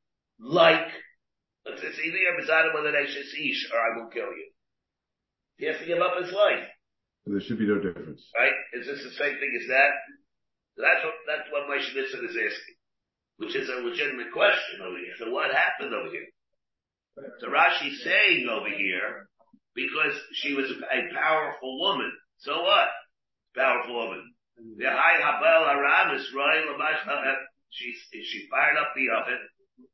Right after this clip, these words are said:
Speaker 1: and he wasn't able to get, get rid of her. Shein Yachal Lifta Mimena. He's not able to pater her from the Umasir Biyadal Harka. She get killed, so therefore he's trying to, uh, mollify her, to placate her in this way.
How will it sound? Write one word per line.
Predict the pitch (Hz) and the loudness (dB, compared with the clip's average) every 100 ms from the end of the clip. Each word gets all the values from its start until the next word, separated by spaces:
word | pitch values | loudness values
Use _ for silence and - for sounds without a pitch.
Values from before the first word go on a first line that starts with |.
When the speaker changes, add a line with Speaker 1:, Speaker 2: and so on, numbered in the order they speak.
| _ _ _ _ 120 | _ _ _ _ 0
Speaker 1:
and | 139 151 143 | 4 4 2
he | 147 | 0
wasn't | 143 - 147 | 0 2 4
able | 160 147 135 | 4 2 -2
to | 135 | 2
get, | 143 143 - - 98 | 4 2 -2 -14 -6
get | 135 135 | -2 0
rid | 110 120 127 | 2 0 0
of | 135 | 0
her. | 143 - | -2 -4
Shein | - 139 151 147 | -4 -2 -2 0
Yachal | 156 139 131 120 | -2 -2 -4 0
Lifta | 147 - 156 160 151 | 0 -2 -4 -4 -4
Mimena. | 156 151 151 160 160 - - _ _ _ _ _ - | -2 -2 -2 -2 -4 -8 -16 _ _ _ _ _ -16
He's | 135 | -2
not | 151 170 | 2 4
able | 160 170 151 | 6 4 0
to | 139 - | -6 -2
pater | 143 170 180 | 2 2 0
her | 165 104 | -2 -4
from | 101 | -10
the | 107 120 - | -2 -2 0
Umasir | 127 131 139 143 156 | -2 0 0 0 -4
Biyadal | 135 123 127 123 | -2 0 0 0
Harka. | 135 131 - - | 0 0 0 -2
She | - - | -2 -2
get | - - | -4 -2
killed, | 170 185 | 0 0
so | 123 127 | 0 0
therefore | 156 - - | 0 -2 -6
he's | - | -4
trying | 135 139 135 143 | 2 4 2 -2
to, | 143 139 | -2 2
uh, | 139 135 - - _ _ _ _ _ | 4 4 0 -8 _ _ _ _ _
mollify | 135 156 - - 135 110 | 4 6 4 2 2 2
her, | 104 87 - - 104 | 2 0 -4 -14 -14
to | - - | -6 0
placate | 175 - - 127 | 2 2 0 2
her | 120 110 | 2 0
in | 107 | -2
this | 131 131 135 | -4 -4 0
way. | 165 | 4